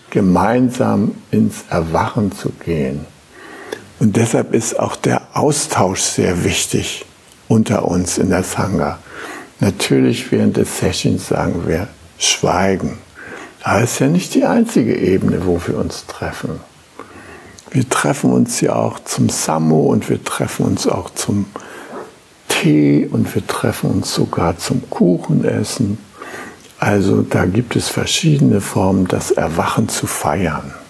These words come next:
das Gemeinsame. Und mir ist wichtig, dass wir das sehen, dass da etwas in uns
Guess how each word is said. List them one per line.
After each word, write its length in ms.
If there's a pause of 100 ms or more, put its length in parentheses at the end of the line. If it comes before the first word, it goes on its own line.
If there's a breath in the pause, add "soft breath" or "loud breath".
(120)
das 260
Gemeinsame. 840 (1600 loud breath)
Und 240
mir 160
ist 240
wichtig, 400
dass 320
wir 340 (600 loud breath)
das 300
sehen, 720 (300)
dass 280
da 320
etwas 560
in 300
uns 500